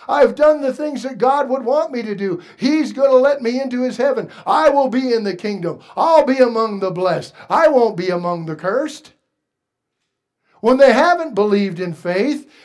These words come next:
they're keeping their own law. They're not even keeping God's law. They're keeping their own law. And any people who call themselves Christians of the new covenant and go back to attach to themselves this law of death are only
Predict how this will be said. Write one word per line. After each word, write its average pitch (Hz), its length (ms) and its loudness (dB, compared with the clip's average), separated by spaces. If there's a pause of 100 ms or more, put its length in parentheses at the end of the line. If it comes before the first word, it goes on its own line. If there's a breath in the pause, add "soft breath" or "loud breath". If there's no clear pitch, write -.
they're 285 200 -4
keeping 233 400 -4
their 240 200 0
own 254 300 2
law. 320 460 0
They're 226 100 0
not 277 200 2
even 214 180 -6
keeping 190 340 -8
God's 220 480 -6
law. 143 380 -6 (180 loud breath)
They're 294 100 -6
keeping 277 360 -4
their 247 160 -2
own 285 260 -2
law. 127 360 -8 (180 loud breath)
And 220 100 -4
any 302 180 -2
people 277 300 -4
who 220 140 -6
call 285 320 -4
themselves 208 440 -6
Christians 240 540 -12
of 185 140 -10
the 185 80 -10
new 233 200 -10
covenant 214 460 -8 (160 loud breath)
and 220 180 -4
go 233 200 2
back 302 320 -2
to 208 140 -4
attach 277 500 -8
to 302 100 -12
themselves 254 800 -8 (180 loud breath)
this 240 260 -4
law 302 540 -2
of 269 80 -8
death 196 440 -4 (200 loud breath)
are 240 320 -4
only 190 680 -2